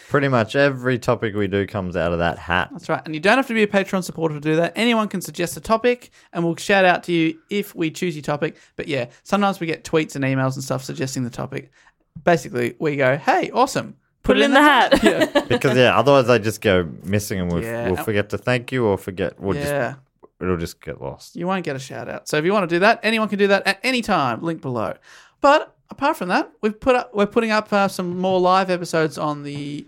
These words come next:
Speaker 2: YouTube, the Do Go
Speaker 1: Yes,
Speaker 2: On
Speaker 1: if
Speaker 2: YouTube.
Speaker 1: you wanna see some videos of our, uh, live shows in the U K, you can check 'em out on youtube dot com slash do go on pod.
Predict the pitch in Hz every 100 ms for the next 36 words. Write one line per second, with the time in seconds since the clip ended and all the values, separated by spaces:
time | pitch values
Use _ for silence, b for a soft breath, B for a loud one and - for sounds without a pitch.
0 | - 196 - 254 285 196 175 - 175 175
1 | 180 233 151 135 147 135 120 120 135 143
2 | 165 143 123 113 113 107 - 104 104 98
3 | 107 104 95 - - - 107 98 95 92
4 | - 90 98 95 92 90 95 98 - 120
5 | 123 151 180 131 127 117 113 104 120 120
6 | 113 123 - - 95 104 101 98 98 95
7 | - 101 131 - 135 131 120 123 - -
8 | 110 113 - - 104 104 - - - 113
9 | 101 95 95 95 - 139 185